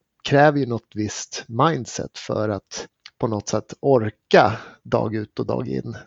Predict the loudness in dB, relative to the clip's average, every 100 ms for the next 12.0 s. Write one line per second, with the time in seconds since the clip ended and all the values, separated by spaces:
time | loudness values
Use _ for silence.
0 | _ 0 0 0 -4 -4 -4 -4 -4 -6
1 | -10 -12 -12 -18 -4 -4 2 4 6 6
2 | 2 -2 0 2 2 2 2 0 -4 -6
3 | -4 -6 -6 -6 -6 -4 -6 -6 -8 -6
4 | -6 -4 -6 -2 -2 -2 -4 -4 -6 -10
5 | -10 -12 _ -8 -8 -6 -4 -2 -2 -4
6 | -6 -4 -2 0 0 -2 -6 -8 -8 -8
7 | -10 -6 -6 -8 -10 -12 -10 -16 -16 -12
8 | -8 -8 -10 -8 -2 0 2 4 4 6
9 | 4 _ _ 0 4 4 2 -6 _ 0
10 | 0 0 -2 0 2 2 2 -2 -4 -8
11 | -10 -12 -2 -2 0 -6 -8 -6 -4 -4